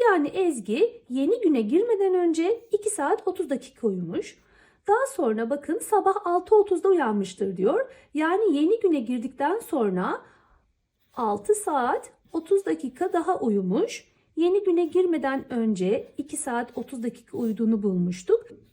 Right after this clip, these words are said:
Evet, topluyorum. Hemen topladım. Burada ne buldum?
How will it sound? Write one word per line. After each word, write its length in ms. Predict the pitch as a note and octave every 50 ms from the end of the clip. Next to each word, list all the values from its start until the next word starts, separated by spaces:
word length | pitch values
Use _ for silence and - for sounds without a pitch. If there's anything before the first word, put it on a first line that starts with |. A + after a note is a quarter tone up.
| _ _ -
Evet, 420 | - A#3+ G#3 F3+ E3+ - - _
topluyorum. 760 | - A4+ A4 G4+ - - B3 G#3+ F#3+ F3 F3+ F#3 C#4+ G#4 C5+ - _ _ _ _ _ _
Hemen 400 | - A#4+ A#4 G4+ F#4+ F4+ F#4+ G4
topladım. 880 | - - F4+ F4 F4 - D4 A#3+ A3 F3 F#3 F3+ F3+ F#3 A#3+ G4 - - - _ _ _ _ -
Burada 540 | C#4+ B3 G#3+ F#3 F3 E3+ E3+ A3+ D#4 A#4 A#4 - _ _ _ _ _ _ _ _ _ _ _ _ -
ne 160 | G#4+ F#4 A#3
buldum? 380 | G#3 F#3 F3+ F3 F3+ A#3+ F#4+